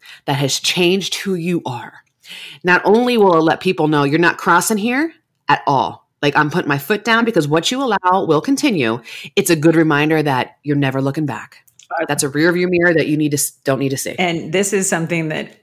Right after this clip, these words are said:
Speaker 2: as a person of faith, I exercise in my life, and I've done so in recent years on a regular basis. And, and this is an exercise that I would suggest that others can employ. And I'm not a self-help person, and I'm not somebody who goes and reads books and does a ten-step program.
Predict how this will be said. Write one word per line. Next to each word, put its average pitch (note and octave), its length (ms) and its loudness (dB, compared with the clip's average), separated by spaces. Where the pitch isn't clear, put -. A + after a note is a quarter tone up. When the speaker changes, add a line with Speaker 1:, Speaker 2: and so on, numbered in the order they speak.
Speaker 2:
as D#3 160 -4
a D#3 80 -4
person D#3+ 340 -6
of C#3+ 140 -8
faith, D3+ 340 -2
I D#3 220 -2
exercise D3+ 640 -4
in D3 120 -8
my D3+ 180 -4
life, C#3+ 320 -8
and C#3+ 100 -8
I've C#3+ 160 -8
done D3+ 180 -6
so D3 300 -4
in D3 200 -8
recent F3 300 -4
years D3+ 220 -4
on C#3+ 80 -6
a D3 40 -6
regular D#3+ 320 -4
basis. C#3+ 440 -6
And, D3+ 180 -8
and D#3+ 140 -6
this D#3+ 160 -4
is D#3 120 -4
an D3+ 120 -6
exercise D3+ 600 -6
that D3 120 -6
I D3 140 -4
would D3 180 -8
suggest C#3+ 540 -6
that D3+ 100 -6
others D3+ 340 -4
can D#3 140 -6
employ. D3+ 540 -4
And D#3+ 140 -4
I'm D3 180 -4
not D3 220 -2
a D#3+ 80 -2
self-help D#3+ 500 -4
person, D#3 340 -6
and C#3+ 140 -6
I'm D3 140 -8
not - 200 -6
somebody D#3 380 -6
who D#3 100 -4
goes D3+ 280 -4
and D3+ 120 -8
reads D3+ 240 -4
books D3 380 -6
and D3+ 100 -8
does C#3+ 200 -6
a C#3 40 -8
ten-step D#3 520 -6
program. D3+ 500 -4